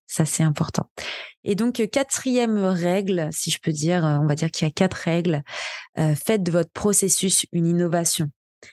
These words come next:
N'hésitez pas à mettre en place justement de nouvelles techniques.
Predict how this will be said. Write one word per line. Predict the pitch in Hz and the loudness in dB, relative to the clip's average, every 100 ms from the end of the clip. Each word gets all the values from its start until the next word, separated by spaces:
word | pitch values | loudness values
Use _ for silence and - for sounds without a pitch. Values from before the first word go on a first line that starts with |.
| _ - | _ -2
N'hésitez | 170 160 190 | 0 0 -2
pas | 220 226 | 0 0
à | |
mettre | 208 180 185 | 0 -2 -4
en | |
place | 165 185 | 0 0
justement | 165 160 175 175 | 0 -2 0 2
de | 156 | 2
nouvelles | 156 156 160 | 2 2 0
techniques. | - 165 - 185 - | -4 -4 -2 0 0